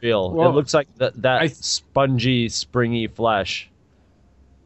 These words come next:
Speaker 2: Well, if I remember right, I think Maurice was the, the thing that we were most impressed with C G I wise in the
Speaker 1: That's right.
Speaker 2: first one too, and, and it carries right on to this one. He's still the most impressive one to me.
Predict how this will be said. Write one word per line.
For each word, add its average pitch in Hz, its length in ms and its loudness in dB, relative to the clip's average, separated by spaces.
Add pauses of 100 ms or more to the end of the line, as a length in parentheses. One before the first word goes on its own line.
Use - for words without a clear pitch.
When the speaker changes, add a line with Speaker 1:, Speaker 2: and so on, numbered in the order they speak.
(560)
Speaker 2:
Well, 160 220 -8
if 180 220 0
I 180 80 6
remember 185 400 2
right, 135 240 2
I 147 140 0
think 160 260 -6
Maurice 139 480 -2
was 131 200 -6
the, 127 300 -2
the 127 200 -6
thing 139 360 -4
that 131 100 -4
we 127 120 -2
were 123 100 -2
most 127 340 -4
impressed 123 520 -2
with 120 220 -4
C 127 220 -2
G 120 180 -4
I 120 180 0
wise 117 400 -2
in 123 100 -6
the 117 60 -8
Speaker 1:
That's - 160 -12
right. 160 80 2
Speaker 2:
first - 220 -4
one 104 220 -12
too, 113 420 -2
and, 107 200 -10
and 120 180 -8
it 120 100 -6
carries 127 400 -2
right 123 160 0
on 120 160 -2
to 113 80 -4
this 131 240 -2
one. 123 80 -4
He's 123 200 -2
still 147 320 0
the 120 80 -4
most 110 300 -8
impressive 110 560 -4
one 113 300 -4
to 117 100 -12
me. 104 320 -12